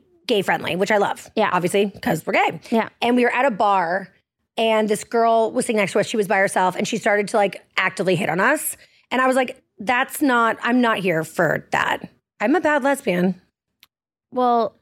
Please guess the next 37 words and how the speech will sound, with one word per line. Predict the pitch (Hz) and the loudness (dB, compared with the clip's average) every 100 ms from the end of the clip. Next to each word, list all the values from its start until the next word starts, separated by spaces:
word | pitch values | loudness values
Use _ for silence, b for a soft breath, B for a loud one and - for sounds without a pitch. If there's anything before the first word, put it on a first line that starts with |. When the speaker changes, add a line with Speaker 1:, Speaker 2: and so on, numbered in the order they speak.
| - | -14
Speaker 2:
she | - 233 | -4 0
wanted | 214 208 | 2 2
a | |
threesome? | 202 214 208 302 392 _ B B - | 0 -2 0 -2 -2 _ B B -2
Speaker 1:
I | |
don't | 427 | 2
know | 370 | 2
what | 214 214 | 2 0
the | 214 | -2
fuck | 160 - | -4 -4
she | - | -2
wanted, | 180 151 143 190 | 0 0 -2 0
but | 220 | 2
all | 208 247 | 2 2
I | |
knew | 240 226 | 2 2
is | 208 | 2
I | - 208 | 0 0
didn't | 202 | 2
want | 185 170 | 2 0
any | 175 - | 0 0
of | - | 0
it. | 143 - _ | 0 -4 _
Speaker 2:
That's | 285 403 554 | -2 0 0
okay, | - 285 349 | 0 2 2
but | 233 | 2
you | 180 247 | 2 0
can | 330 | 0
also | 294 262 254 220 - | 0 0 -2 -2 -2
a-, | 208 - | -2 0
admire | 196 190 196 202 233 208 170 - _ - | -2 0 0 2 4 2 0 -6 _ -6
or | - 196 | 0 0
appreciate, | 190 233 226 226 208 | 2 -2 0 0 0
"Look, | 185 214 | -2 -4
they | - 208 | 0 0
like | 190 240 - | 2 0 -2
me." | 262 - - | -4 -4 -12